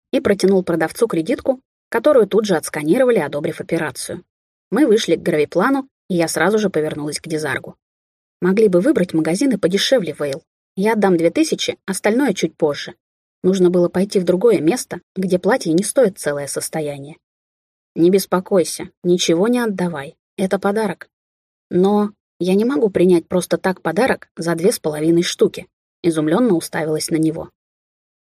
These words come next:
"Не просто так. Я ведь приглашал в ресторан. Идёшь со мной, и мы в расчёте". "Так нечестно", проговорила я, усаживаясь в гравиплан. Уже в полёте, проиграв все события по порядку, я вдруг поняла, что попалась на его уловку.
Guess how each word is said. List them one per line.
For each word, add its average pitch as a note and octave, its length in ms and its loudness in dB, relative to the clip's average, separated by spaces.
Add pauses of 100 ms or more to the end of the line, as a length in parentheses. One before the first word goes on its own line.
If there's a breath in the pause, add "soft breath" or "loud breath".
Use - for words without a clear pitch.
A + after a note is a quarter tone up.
(140)
"Не E3 140 4
просто G3+ 400 -2
так. G3 300 -4 (280)
Я G#3 200 2
ведь C#4 120 -2
приглашал F#3 480 2
в A3 40 2
ресторан. G3 500 -2 (320)
Идёшь A#3 300 0
со A3+ 140 0
мной, D#4+ 300 2 (120)
и E3 80 -6
мы D3 140 -2
в B3+ 60 -2
расчёте". - 560 -6 (720)
"Так - 200 -10
нечестно", E3+ 680 0 (300)
проговорила E3 460 2
я, G3 220 2
усаживаясь D#3+ 560 -2
в E3+ 40 -18
гравиплан. D#3 560 -8 (720)
Уже G#3+ 200 2
в - 80 -6
полёте, F#3+ 360 2
проиграв F3 440 0
все - 200 -4
события F3+ 420 0
по - 100 -8
порядку, G3 520 -4 (280)
я E4 140 0
вдруг C#4+ 260 0
поняла, G#3+ 340 2
что - 180 -4
попалась G#3+ 440 0
на E3 60 2
его D3+ 300 0
уловку. F3 500 0